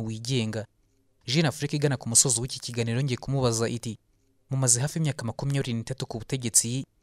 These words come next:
nyamara benshi batekerezaga ko guhera mu mwaka w'igihumbi magana cyenda mirongo icyenda na kane muvuga ari kijyana muri iki gihugu. Muri gukora iki ngo umunsi ku munsi hatazabaho gutakaza imbaraga?" Perezida Paul Kagame mu gusubiza yaragize ati,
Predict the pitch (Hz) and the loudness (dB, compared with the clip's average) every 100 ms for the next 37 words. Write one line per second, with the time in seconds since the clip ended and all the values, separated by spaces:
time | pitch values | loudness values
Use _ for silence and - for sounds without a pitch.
0 | _ _ _ 139 170 160 156 - 123 139 | _ _ _ 0 2 4 2 2 0 -2
1 | 120 123 113 113 - 139 139 127 123 135 | -4 -2 -2 -2 -4 -2 0 0 0 -2
2 | 123 139 127 123 117 110 - 113 139 127 | -2 -4 -4 -2 -2 -4 -4 -4 -2 0
3 | 113 - 120 131 139 123 110 123 131 - | -2 -4 -2 -2 -2 -2 -2 -2 -2 -2
4 | 135 120 110 120 135 - 113 120 123 117 | -2 0 0 0 -2 -4 -6 -4 -2 -4
5 | 104 _ _ 131 131 - 175 - 160 117 | -6 _ _ -4 -2 2 2 2 0 0
6 | 143 - - 139 139 123 - 123 135 131 | 2 2 0 2 4 4 2 0 2 0
7 | 123 - 123 127 107 117 123 117 104 135 | -2 -2 -2 0 -2 0 0 0 0 -2
8 | - _ _ _ _ _ - 131 127 127 | -2 _ _ _ _ _ -4 0 0 2
9 | 170 123 123 139 120 117 139 113 120 135 | 0 0 0 0 2 4 4 2 0 0
10 | 117 113 107 110 | 0 0 0 -4